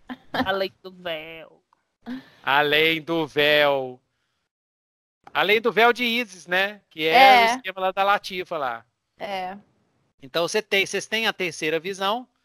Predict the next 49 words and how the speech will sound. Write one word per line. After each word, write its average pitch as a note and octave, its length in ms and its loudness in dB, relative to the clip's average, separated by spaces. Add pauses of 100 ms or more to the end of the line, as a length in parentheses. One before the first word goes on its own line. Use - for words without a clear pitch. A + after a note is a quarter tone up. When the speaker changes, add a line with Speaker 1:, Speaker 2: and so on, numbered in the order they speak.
(380)
Speaker 2:
e F3+ 80 -4
aí F#3 220 2
vocês G#3 220 -2
veem G3 180 0
o A3+ 40 -4
Saci, B3 560 -2
e A3+ 40 2
aí G#3+ 260 2
que, A#3 220 -6
aí G3 300 0
que G#3 160 -6
que - 60 -18
você G#3 120 -2
fez F3+ 240 -6
com - 80 -16
o D#3 40 -10
Saci? C#3 420 -6 (680)
Speaker 1:
Quando E4 240 2
eu F#4+ 120 6
percebi, C#4 840 -2
eu A#3 140 2
fui C#4 140 -4
pra F#4 180 4
cima D4+ 340 -6 (360)
pra A3+ 200 0
enfrentar. C#4+ 560 0 (520)
Eu B3+ 160 6
não E4 160 4
tinha G4 320 0
visto D4 320 -6
a D#4+ 60 0
Latifa D#4 500 -6
ainda. A3 440 -10 (280)
Aí, B3 380 -4
quando D#4+ 280 0
eu, E4+ 220 0
enquanto D4 260 2
eu D#4+ 80 2
tava C4+ 260 4
lá B3+ 80 6
no B3+ 60 -4
meio B3+ 120 0
da B3+ 80 0
confusão, A#3 840 0
tentando G#3 560 -6 (320)
pegar G#3+ 280 4
o G#3+ 60 4
Saci A#3+ 520 -2
lá, A3+ 260 0